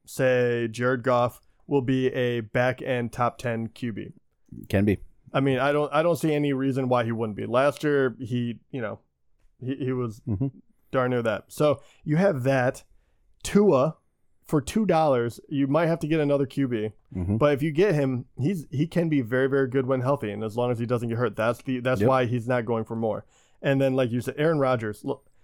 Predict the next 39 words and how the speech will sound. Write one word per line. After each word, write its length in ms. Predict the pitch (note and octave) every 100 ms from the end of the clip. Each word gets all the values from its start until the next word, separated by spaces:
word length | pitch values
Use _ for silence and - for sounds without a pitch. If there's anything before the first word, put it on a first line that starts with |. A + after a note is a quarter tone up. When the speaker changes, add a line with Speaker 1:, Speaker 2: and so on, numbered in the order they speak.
| _ _ _ _ _ -
Speaker 1:
you're 240 | E3+ E3+ E3+
gonna 160 | E3
have 180 | C#3+ C#3+
him 160 | C#3+ C#3
with 160 | A#2
Garrett 260 | B2 B2 G#2+
Wilson. 520 | B2 C3+ B2+ C#3 C3
I 60 | A#2+
mean, 140 | B2
he 80 | B2+
Speaker 2:
Take 60 | F3
Speaker 1:
has 80 | B2+
Speaker 2:
that 140 | B2+
chance, 360 | - B2 C3+ D#3
yeah. 80 | E3
Speaker 1:
really, 600 | E3+ E3 C#3+ B2 A2 G#2+
like, 200 | C3 A#2
explosive 520 | A2+ - C#3 B2 A2
playmakers 600 | - B2 A2+ G#2+ G#2 G#2+ -
on 100 | B2+
Speaker 2:
Throw, 200 | D3+ E3+
Speaker 1:
that 60 | C3+
team. 160 | G2+ -
Speaker 2:
and 120 | C#3+ C#3
then 80 |
Anthony 380 | C#3 F3 F3+ D3+
Richardson, 480 | F#2 F#2+ A#2 C#3 C#3
that's 200 | A2+ A#2+
a 40 | F#2+
guy 200 | F#2 E2+
I 140 | E2
would, 200 | E2+ D#2
like, 300 | D#2 D2 - - - - - -
two, 140 | A#2+
three 160 | B2+ G#2
dollars 440 | E2+ G2+ A2+ A#2
and 120 | G2+
just, 160 | F#2+ F2+
like, 160 | E2+